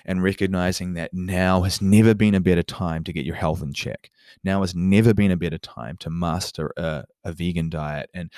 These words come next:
get really good at it, to optimize your immune function,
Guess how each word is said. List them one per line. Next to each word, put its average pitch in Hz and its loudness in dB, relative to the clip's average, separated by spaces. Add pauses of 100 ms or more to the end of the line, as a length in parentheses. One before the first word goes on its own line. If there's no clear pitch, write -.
(280)
get 65 -4
really 98 4
good 92 -4
at 80 -6
it, 69 -12
to - -18
optimize 85 -8 (280)
your 95 -6
immune 92 2
function, - -12